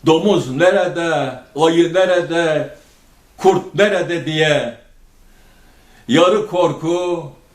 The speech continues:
yarı heyecan, yarı efelenme ile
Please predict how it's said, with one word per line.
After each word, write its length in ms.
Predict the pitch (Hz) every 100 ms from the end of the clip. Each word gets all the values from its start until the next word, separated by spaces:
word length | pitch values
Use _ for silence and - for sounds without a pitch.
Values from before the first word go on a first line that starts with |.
| _ _ _ -
yarı 380 | 143 180 214 160
heyecan, 760 | 180 175 160 160 175 180 170 151 135 _ _ _ _
yarı 340 | 117 165 185 220
efelenme 840 | 208 196 - 202 202 196 147 202
ile 580 | 196 180 190 196 175 -